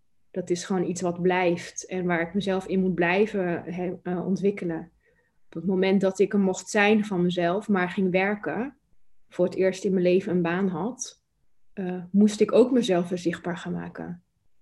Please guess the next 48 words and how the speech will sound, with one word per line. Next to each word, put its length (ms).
Was 220
ook 160
heel 420
spannend. 420
Ben 120
ik 120
ook 180
tegen 300
allerlei 360
dingen 240
aangelopen. 720
Ik 100
dacht, 180
ja, 180
jeetje, 340
maar 320
wie 140
ben 260
ik 180
om 100
hier 220
iets 180
van 160
te 100
vinden? 560
Nu 240
kan 220
ik 120
zeggen, 460
nu 160
wer-, 260
werk 220
ik 80
drie 180
jaar 200
hier, 280
denk 180
ik, 80
ja, 220
ik 220
ben 200
ik 340
om 180
hier 240
iets 180
van 140
te 80
zeggen. 500